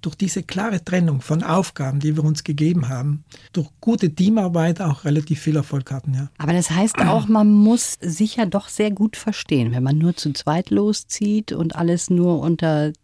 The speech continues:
Speaker 2: zwei Personen halt aufteilt, auf zwei Schultern nimmt. Da muss man ein sehr gutes Verhältnis haben, sich sehr nahe sein.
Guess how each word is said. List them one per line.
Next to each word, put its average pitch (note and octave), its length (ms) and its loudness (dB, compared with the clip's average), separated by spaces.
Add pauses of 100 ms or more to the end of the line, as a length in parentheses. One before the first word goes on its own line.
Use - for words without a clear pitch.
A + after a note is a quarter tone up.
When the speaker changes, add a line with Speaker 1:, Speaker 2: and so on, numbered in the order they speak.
Speaker 2:
zwei F3+ 260 -6
Personen F#3+ 500 2
halt F#3 220 0
aufteilt, F3+ 640 -2
auf D#3+ 160 -4
zwei - 260 -2
Schultern F#3 460 0
nimmt. F3+ 320 2 (720)
Da E3 160 2
muss F3 380 4
man G#3 380 4
ein E3+ 280 4
sehr E3+ 160 2
gutes F4 320 0
Verhältnis C3+ 540 -2
haben, G3+ 280 4
sich G3+ 220 2
sehr D4 160 4
nahe E3 400 4
sein. B2 420 -6